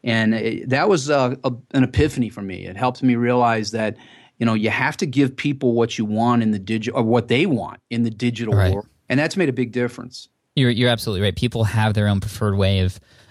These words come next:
Speaker 2: absorbing content. That's why I think Smart Passive Income has become so great over the years, is because it's not just blog content anymore.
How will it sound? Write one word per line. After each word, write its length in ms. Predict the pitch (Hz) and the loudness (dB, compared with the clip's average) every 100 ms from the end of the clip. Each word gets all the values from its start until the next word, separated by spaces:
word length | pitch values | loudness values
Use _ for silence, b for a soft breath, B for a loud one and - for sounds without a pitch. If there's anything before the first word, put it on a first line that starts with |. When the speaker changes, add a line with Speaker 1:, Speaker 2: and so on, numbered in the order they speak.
| - | -2
Speaker 2:
absorbing 380 | 110 120 104 | 2 4 2
content. 360 | 98 110 107 87 | 2 2 2 0
That's 200 | 104 107 | 0 2
why 160 | 147 131 | 0 0
I 80 | |
think 320 | 113 120 107 - _ _ _ | -2 -4 -4 -10 _ _ _
Smart 200 | - 143 | 0 0
Passive 260 | 120 117 104 | 2 0 0
Income 200 | 104 110 | -2 0
has 120 | 101 | 0
become 340 | 104 - 98 | -2 0 2
so 240 | 92 - 95 | 2 0 2
great 320 | 120 156 - _ - | 2 0 -2 _ -2
over 180 | 110 | 2
the 80 | 104 | 2
years, 340 | 98 95 92 - | 2 2 2 0
is 100 | 107 | -4
because 640 | 117 107 - 101 95 90 | -2 -4 2 2 4 0
it's 180 | - 101 | -2 -4
not 200 | - 104 | 2 2
just 240 | - 95 - | 2 -4 0
blog 240 | 98 95 | 0 0
content 340 | - 92 - | -2 -4 -2
anymore. 400 | 90 87 87 82 | 0 0 0 -2